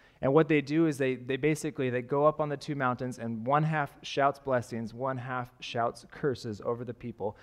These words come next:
And at the end of the curses, the elders were to say what Paul quotes here in Galatians. This is Deuteronomy twenty-seven twenty-six. "Now cursed be anyone who does not confirm the words of this law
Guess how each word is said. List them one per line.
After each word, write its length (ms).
And 120
at 120
the 200
end 280
of 200
the 120
curses, 800
the 200
elders 420
were 140
to 80
say 300
what 200
Paul 260
quotes 440
here 320
in 220
Galatians. 720
This 140
is 60
Deuteronomy 420
twenty-seven 520
twenty-six. 520
"Now 160
cursed 640
be 320
anyone 500
who 140
does 320
not 340
confirm 600
the 100
words 400
of 160
this 300
law 460